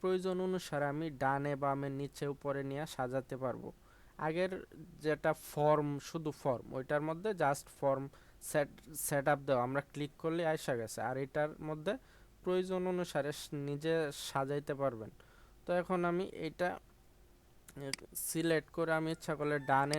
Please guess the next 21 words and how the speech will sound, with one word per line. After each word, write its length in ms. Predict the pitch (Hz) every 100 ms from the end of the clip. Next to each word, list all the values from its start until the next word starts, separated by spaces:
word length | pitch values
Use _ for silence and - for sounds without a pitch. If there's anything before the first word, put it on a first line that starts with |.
| 151
নিতে 200 | 147 151 143
পারবো, 280 | 139 127 131 - - - - -
আবার 180 | 135 139 135
এটা 160 | 131 139 135
আমি 120 | 135 127
বামে 240 | 131 131 143 147
নিতে 180 | 147 151
পারবো 240 | 143 135 120 - - -
সিলেক্ট 380 | 147 139 127 -
করে। 180 | 127 120 123 - - -
এটাকে 260 | 156 175 170 147 127
ড্র্যাগ 260 | 151 156 - -
করে 160 | 185 202 - - -
সিলেক্ট 360 | 170 156 131 -
করা 160 | 120 113
যায়, 120 | 110 110
এই 60 | 127
যে 60 | 151
উপর 160 | 147 175 -
থেকে 200 | 156 151 -
ক্লিক 180 | 151